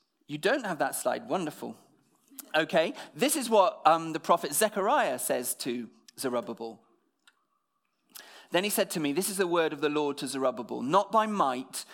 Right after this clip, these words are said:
not by power, but by my spirit, says the Lord."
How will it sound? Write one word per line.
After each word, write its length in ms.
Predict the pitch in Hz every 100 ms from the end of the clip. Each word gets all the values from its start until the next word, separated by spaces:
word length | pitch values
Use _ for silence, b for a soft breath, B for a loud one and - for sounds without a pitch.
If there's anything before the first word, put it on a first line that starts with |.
| B -
not 240 | 180 185
by 160 | 202 202
power, 680 | - - 170 135 120 135 135 B -
but 220 | 143 -
by 160 | 156
my 180 | 160 156
spirit, 640 | 156 - - 185 139 120 -
says 220 | 135 127
the 100 | 123
Lord." 400 | 123 117 101